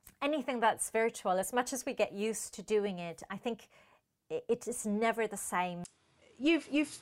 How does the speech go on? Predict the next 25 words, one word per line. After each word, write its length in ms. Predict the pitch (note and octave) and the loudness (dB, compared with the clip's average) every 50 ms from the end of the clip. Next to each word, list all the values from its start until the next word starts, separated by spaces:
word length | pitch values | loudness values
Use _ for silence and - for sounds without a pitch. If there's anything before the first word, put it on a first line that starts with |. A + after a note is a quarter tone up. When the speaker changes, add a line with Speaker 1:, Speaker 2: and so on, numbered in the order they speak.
| - | -2
Speaker 2:
uh, 140 | - A#3+ - | 0 0 2
spent 280 | - - - D#4+ B3 C#4 | 2 2 2 2 4 4
lots 200 | E4+ - - - | 4 4 2 2
of 60 | - | 2
time 180 | - C#4 B3+ A3+ | 4 6 6 6
doing 200 | C4 C4 A#3+ A3+ | 6 6 6 8
these, 200 | A3+ G#3+ - - - - - - | 6 6 2 -2 -8 -6 2 4
this 180 | C4 A3+ - | 4 4 4
project. 420 | - - A3 - - G3 - - - | 2 2 2 4 4 4 2 2 0
What 240 | A3+ E4 F4+ A4+ | 0 2 2 4
would 140 | F#4+ - - | 4 4 4
you 80 | E4+ D4 | 4 4
like 280 | C#4 C4 C#4 C#4 - - | 4 4 2 2 0 -2
to 120 | - A3+ | -4 0
do 340 | G#3+ G#3 F#3+ E3+ D#3 D3 - - | 4 4 6 6 4 2 0 -2
in 120 | F3 E3+ | -4 -6
future? 380 | - - A#3+ A3+ - - - F3+ | -2 2 2 2 2 4 2 4
I 60 | F#3+ | 4
mean, 180 | F#3+ G3+ G#3+ A3+ | 6 8 8 8
what, 220 | C#4+ - - - | 8 6 4 4
what 180 | A#3 D4+ - - | 2 2 2 2
for 120 | - - | 2 2
you 180 | C#4 C#4+ D#4 D4 | 4 6 6 6
is 120 | B3+ A3+ | 6 4
still 520 | - - - - A#3 A3 G#3+ G#3+ G3+ F#3+ | 4 2 4 6 8 8 8 8 6 4